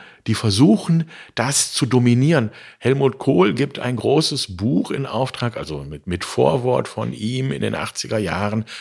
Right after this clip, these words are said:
Verfemte Kunst. Und wer schreibt dieses Buch? Werner Haftmann.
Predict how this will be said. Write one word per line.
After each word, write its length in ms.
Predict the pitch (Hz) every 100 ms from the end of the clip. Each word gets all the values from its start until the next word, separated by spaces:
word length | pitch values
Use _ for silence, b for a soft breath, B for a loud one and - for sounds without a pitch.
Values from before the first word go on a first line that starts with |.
| B
Verfemte 760 | - - - 82 90 92 104
Kunst. 520 | 92 113 135 139 - - B B B
Und 200 | 98 90
wer 120 | 113
schreibt 720 | - - 82 139 147 - -
dieses 320 | 127 139 135
Buch? 400 | - 110 151 -
Werner 320 | - 67 76 101
Haftmann. 400 | 117 - 87